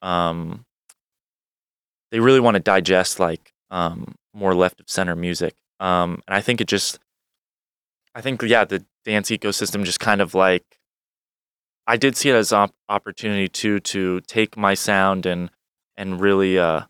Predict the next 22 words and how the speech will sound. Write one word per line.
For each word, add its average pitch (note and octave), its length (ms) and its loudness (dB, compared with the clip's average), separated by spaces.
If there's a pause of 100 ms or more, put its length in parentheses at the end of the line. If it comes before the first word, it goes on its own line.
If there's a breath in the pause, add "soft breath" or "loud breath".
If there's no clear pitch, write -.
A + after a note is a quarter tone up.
(420)
you G2+ 140 -16
know, D#2 240 -4 (540)
find, G2+ 580 0 (140)
you G#2+ 120 -12
know, F2 180 -2
my F#2 220 0
spot F#2 380 0
in F#2+ 100 -8
it, E2+ 180 -4 (840)
but F#2 260 0 (720)
just - 180 -8
with - 100 -12
a F#2 60 -12
ton G#2 260 -4
of F#2 100 -2
energy, F2 480 -2
t-, - 60 -16 (580)
making G2+ 280 -12
it F2 120 -16
super G2 380 -6
raw, E2+ 360 2 (480)
um, E2+ 480 -4